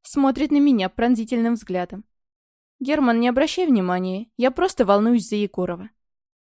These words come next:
Я не хочу, чтобы он понял, что ночью я ждала его возвращения.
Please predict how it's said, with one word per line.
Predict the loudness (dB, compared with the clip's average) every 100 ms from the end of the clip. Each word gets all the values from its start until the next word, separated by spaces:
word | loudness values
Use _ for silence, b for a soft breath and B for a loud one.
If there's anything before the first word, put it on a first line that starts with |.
| _
Я | 0
не | 0
хочу, | 0 -2 -4
чтобы | -4 -2 -2
он | -2
понял, | -4 -4 -4
что | -4 -2 0
ночью | 0 -2 -4 0
я | -2
ждала | 0 0 2
его | 0 -2
возвращения. | -4 -6 -6 -10 -12 -12